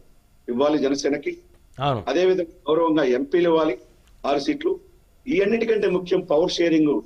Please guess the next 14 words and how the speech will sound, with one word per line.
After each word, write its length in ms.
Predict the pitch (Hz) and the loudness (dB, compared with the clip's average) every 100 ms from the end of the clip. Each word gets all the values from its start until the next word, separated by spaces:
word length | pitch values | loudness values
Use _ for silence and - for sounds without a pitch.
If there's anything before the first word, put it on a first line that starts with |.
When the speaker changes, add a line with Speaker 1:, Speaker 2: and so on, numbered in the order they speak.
| 139 | -2
Speaker 1:
చంద్రబాబు 420 | 160 180 175 170 | -2 0 0 0
నాయుడు 200 | 170 165 | 2 2
నోటి 300 | 156 160 160 | 2 0 0
నుంచి 460 | 156 151 - 131 120 147 | -2 -2 0 0 0 -2
"రెండున్నర 300 | 175 175 160 | 0 0 0
సంవత్సరాలు 520 | - 165 165 170 160 | 0 -2 0 0 0
సీఎం 420 | - 156 165 135 - - - - | -2 0 0 0 -6 -20 -20 -4
పవన్ 220 | 143 185 | -2 0
కళ్యాణ్, 320 | 185 170 175 160 | 2 2 2 2
మన 160 | 147 | 2
మిత్రుడు 340 | 147 165 196 185 | 0 0 0 2
పవన్ 260 | 170 175 | 2 0
కళ్యాణ్ 280 | 170 170 165 | 0 0 2
ఉంటాడు, 520 | 151 156 170 156 135 | 0 0 0 0 0